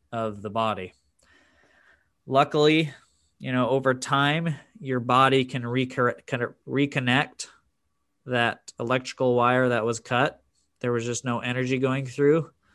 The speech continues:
We use technology using something called the biotransducer with the biomodulator to help get energy back through in that area again.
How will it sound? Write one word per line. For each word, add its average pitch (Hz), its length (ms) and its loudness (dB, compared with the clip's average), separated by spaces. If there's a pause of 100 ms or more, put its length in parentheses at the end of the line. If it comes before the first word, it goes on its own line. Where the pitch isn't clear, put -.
(720)
We 135 160 -4
use 135 360 0
technology 131 880 0 (300)
using 127 400 -4
something 127 320 -8
called 123 320 -2
the 117 200 -4
biotransducer 120 1120 -2
with 120 120 -4
the 117 80 -6
biomodulator 117 1040 0 (240)
to - 120 -20
help 120 300 -6
get 113 200 -4
energy 117 360 -8
back 113 300 -4
through 117 260 -10
in 107 80 -8
that 104 180 -6
area 104 360 -6
again. 87 260 -16